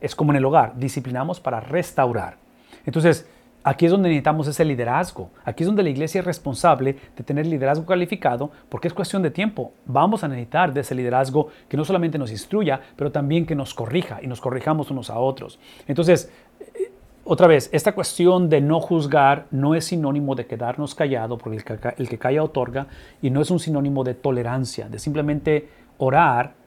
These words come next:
con la esperanza de que la cosa cambie sola, porque esa es típicamente la estrategia de la mayoría de nosotros. Oramos porque no queremos confrontar, no queremos problema, no queremos que se divida la iglesia,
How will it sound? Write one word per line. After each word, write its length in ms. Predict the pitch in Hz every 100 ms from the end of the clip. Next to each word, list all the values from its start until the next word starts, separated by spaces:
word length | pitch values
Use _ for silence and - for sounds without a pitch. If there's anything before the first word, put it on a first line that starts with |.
| _ _ -
con 120 | 143
la 60 | 131
esperanza 420 | - 139 135 143
de 100 | 131
que 80 | 117
la 100 | 110
cosa 300 | 131 120 -
cambie 420 | - 139 135 113
sola, 460 | 104 - 131 98 - _ _ _ _ -
porque 180 | 110
esa 120 | 131 139
es 60 |
típicamente 540 | 147 135 127 120 120 123
la 60 |
estrategia 480 | - 107 117 104 117
de 160 | 107 - _ -
la 80 | 113
mayoría 320 | 110 113 113
de 60 | 110
nosotros. 500 | 101 107 - - - _ - -
Oramos 480 | 127 131 143 139 - - -
porque 300 | 117 120 - -
no 140 | 135
queremos 280 | 131 143 135
confrontar, 640 | - 120 117 110 120 117
no 120 | 123 123
queremos 260 | 127 123
problema, 360 | - 117 107 123
no 120 | 127
queremos 240 | 143 139
que 80 | 135
se 100 | -
divida 220 | 120 123
la 60 | 123
iglesia, 440 | 117 113 - 120